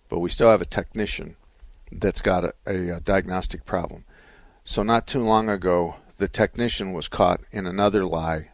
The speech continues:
about what he did to the car, and he was dismissed and sent. Now, today, technicians are hard to find, and there's far more jobs than there are people.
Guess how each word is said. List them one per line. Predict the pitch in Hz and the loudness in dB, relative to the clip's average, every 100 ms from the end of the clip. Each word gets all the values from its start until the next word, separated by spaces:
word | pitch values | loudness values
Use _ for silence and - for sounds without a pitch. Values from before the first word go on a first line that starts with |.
| - - | -10 -2
about | 90 87 | 0 0
what | 92 95 | 2 0
he | 92 | 0
did | 82 95 - | -2 -2 -2
to | - | -8
the | 80 | -8
car, | - - 95 90 | -4 2 4 4
and | 71 85 | 0 -4
he | 104 | -6
was | 98 85 - | -4 -6 -8
dismissed | 85 - 92 87 - - - - - - - _ _ _ _ | -8 -8 -6 -8 -6 -6 -6 -10 -18 -20 -20 _ _ _ _
and | - 92 80 | -6 -6 -4
sent. | - 107 90 - - - - | -2 0 -2 -4 -16 -12 -4
Now, | 101 | -2
today, | - 110 113 123 107 107 | 2 4 6 6 6 2
technicians | - 95 104 - 98 92 | -2 -2 -2 -4 -4 -4
are | |
hard | 87 101 90 | 0 0 0
to | |
find, | - 110 98 85 82 - - - | -2 0 2 0 -6 -18 -20 -10
and | 98 92 | -6 -4
there's | 85 - | -4 0
far | 127 123 117 | 6 6 6
more | 107 | 0
jobs | 95 104 95 92 - | 0 2 2 2 -2
than | - 87 | -8 -6
there | 82 | -2
are | 85 82 | -2 -2
people. | - 110 90 - - | -4 -4 -4 -6 -10